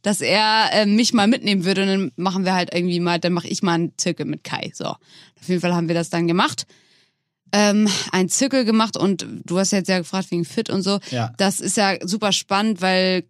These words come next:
Speaker 1: Kai Pflaume läuft ja super viel. Der ist also unglaublich laufstark.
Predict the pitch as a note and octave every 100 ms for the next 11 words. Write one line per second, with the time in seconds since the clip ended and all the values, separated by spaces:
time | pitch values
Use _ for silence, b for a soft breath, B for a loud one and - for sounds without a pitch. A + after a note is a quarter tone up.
0 | _ - F#3 F#3 - F#3+ G3+ G3 F3+ F#3
1 | F#3 - E3+ E3 D3+ - D#3 D#3 E3+ -
2 | E3+ - G3+ F#3+ E3+ E3 D#3 D#3+ - -
3 | - - C3 G#3